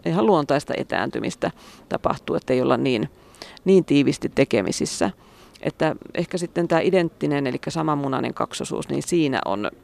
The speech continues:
huomattu, että vaikka sitten ei oltaisi tekemisissäkään niin paljon, niin se, ö, suhde pysyy niin kuin, ö,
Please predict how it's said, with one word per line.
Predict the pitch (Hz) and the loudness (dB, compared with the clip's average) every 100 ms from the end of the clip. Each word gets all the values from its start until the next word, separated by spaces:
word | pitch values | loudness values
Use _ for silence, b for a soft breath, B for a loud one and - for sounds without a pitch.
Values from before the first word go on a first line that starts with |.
| - - B B B B B - - 135 | -20 -20 B B B B B -4 -4 -4
huomattu, | 127 151 139 127 - 95 | 2 4 4 0 -2 -2
että | - - | -2 -2
vaikka | 139 143 - - | 0 0 -4 -8
sitten | 147 - 139 | -6 -4 -2
ei | 151 | -2
oltaisi | 147 147 | -2 -4
tekemisissäkään | 202 196 135 127 - - - 113 117 | -2 0 0 0 -6 -8 -6 -4 -4
niin | 123 | -4
paljon, | 131 147 139 123 | -2 -2 0 -4
niin | 110 92 | -6 -8
se, | - 113 - _ _ _ _ - _ - | -2 -4 -4 _ _ _ _ -20 _ -16
ö, | - - - 160 | -14 -16 -14 -6
suhde | - 156 - - - - _ | -2 0 -2 -6 -10 -20 _
pysyy | - 151 160 131 | -2 0 2 0
niin | 120 - | -2 -4
kuin, | 135 135 - _ B B B B B - | -4 -4 -8 _ B B B B B -16
ö, | - | -14